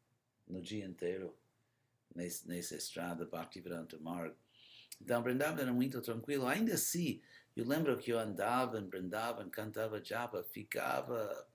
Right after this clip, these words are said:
muito extático e muito agitado. Extático porque eu estava no mundo espiritual, em Vrindavan.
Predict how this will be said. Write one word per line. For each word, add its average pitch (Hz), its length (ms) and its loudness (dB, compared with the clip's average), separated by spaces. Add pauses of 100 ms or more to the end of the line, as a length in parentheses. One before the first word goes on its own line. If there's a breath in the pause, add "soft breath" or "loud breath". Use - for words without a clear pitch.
(160)
muito 117 460 2
extático 147 1200 -2
e 101 120 -10
muito 107 560 -2
agitado. 92 760 -6 (1040)
Extático 143 800 2
porque 104 280 -8
eu 107 80 -4
estava 104 380 -2
no 101 140 -6
mundo 98 300 -6
espiritual, 95 760 -4 (1300)
em 95 100 -2
Vrindavan. 87 600 0